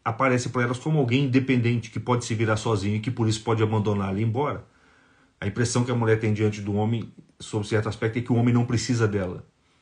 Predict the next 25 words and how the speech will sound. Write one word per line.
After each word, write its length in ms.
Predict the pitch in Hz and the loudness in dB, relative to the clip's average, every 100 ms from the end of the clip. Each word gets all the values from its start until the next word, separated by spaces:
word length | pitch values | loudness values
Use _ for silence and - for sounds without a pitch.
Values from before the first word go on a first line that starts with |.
| _ _ _ _ 95 90 | _ _ _ _ -14 -10
Porque 240 | 110 - | -6 0
o 40 | 113 | 4
homem 200 | 123 120 | 4 4
tem 140 | 123 | 2
essa 180 | 123 113 | 0 -4
completude, 840 | - 107 110 104 - 98 82 80 - _ _ _ _ - | 0 0 0 -2 -2 -6 -6 -10 -14 _ _ _ _ -16
tá? 260 | 95 92 - _ _ _ _ - | -12 -12 -14 _ _ _ _ -12
A 120 | - 110 | -2 2
mulher, 300 | 120 117 127 | 4 6 6
ela 160 | 131 | 4
tem 240 | 131 156 156 | 4 4 6
naturalmente 920 | 151 156 139 139 127 131 156 156 127 | 4 2 2 2 4 4 4 4 2
uma 160 | 123 | 2
incompletude 880 | 117 120 120 117 110 - 104 101 113 | 2 2 2 2 0 0 -2 -2 -4
que 160 | - 117 | -6 -4
faz 300 | 131 127 - | 2 2 2
com 140 | 120 | -2
que 100 | 127 | 0
ela 120 | 123 | 0
busque 680 | 101 120 175 - - 92 80 - _ _ _ _ _ _ _ _ _ _ | 0 0 2 0 -6 -10 -10 -12 _ _ _ _ _ _ _ _ _ _
ou 240 | 135 202 208 | 6 8 8
no 200 | 160 123 | 8 8
homem, 240 | 113 160 | 8 6
no 140 | 135 113 | 4 4
marido, 580 | 110 107 107 107 160 | 4 4 2 0 -6